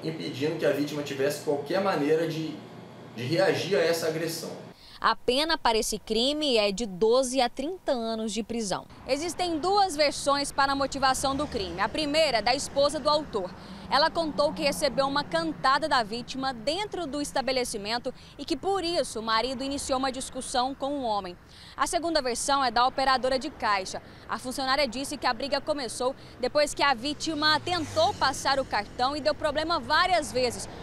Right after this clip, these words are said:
Speaker 2: o que gerou uma demora no atendimento aos outros clientes que estavam na fila.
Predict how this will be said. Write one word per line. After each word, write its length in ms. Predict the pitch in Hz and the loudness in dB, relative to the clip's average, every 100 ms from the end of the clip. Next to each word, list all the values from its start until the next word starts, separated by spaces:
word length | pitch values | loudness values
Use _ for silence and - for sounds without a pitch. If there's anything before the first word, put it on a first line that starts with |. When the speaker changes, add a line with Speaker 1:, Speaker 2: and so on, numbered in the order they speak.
| - - | -12 -8
Speaker 2:
o 20 | |
que 100 | 277 | -2
gerou 280 | 294 294 302 | 2 2 4
uma 240 | 311 311 | 4 4
demora 560 | 302 330 285 285 254 208 | 4 2 2 4 4 2
no 80 | |
atendimento 560 | 214 269 254 254 262 269 | -4 -4 -6 -6 -6 -2
aos 240 | 285 233 | -2 0
outros 340 | 277 311 311 - | 0 0 -4 -6
clientes 500 | 285 247 247 262 - | -4 -2 -4 -6 -6
que 100 | 269 | -6
estavam 420 | - 247 233 233 | -4 0 2 0
na 120 | 240 | -4
fila. 380 | 240 - 202 180 | -6 -6 -6 -6